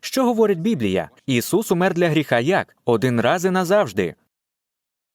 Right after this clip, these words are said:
Це не повториться в майбутньому. Так? Тут говориться про Ісуса, пасторе. Так, тут говориться про Ісуса. Згоден.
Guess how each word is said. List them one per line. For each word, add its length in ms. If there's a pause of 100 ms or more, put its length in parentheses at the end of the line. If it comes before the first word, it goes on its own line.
(200)
Це 160
не 100
повториться 560
в 40
майбутньому. 720 (1400)
Так? 300 (1000)
Тут 160
говориться 440
про 160
Ісуса, 380
пасторе. 560 (220)
Так, 220
тут 140
говориться 440
про 160
Ісуса. 480 (120)
Згоден. 520